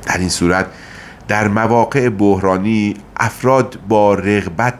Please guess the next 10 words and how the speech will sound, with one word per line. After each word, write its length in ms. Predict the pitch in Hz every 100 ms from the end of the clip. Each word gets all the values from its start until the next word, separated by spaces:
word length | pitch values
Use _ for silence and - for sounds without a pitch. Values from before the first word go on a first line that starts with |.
| -
به 80 | 98
سراغتون 680 | - 85 78 71 - 73
میان 320 | 65 67 55 - - - - - - -
تا 200 | - 87
نظر 440 | 85 85 85 90 87
صادقانه‌تون 1040 | - 87 80 80 - 85 82 95 - 87
رو 80 | 85
در 220 | 78 85
مورد 500 | 78 80 87 80 87 76
وضعیت 680 | 78 65 57 76 80 85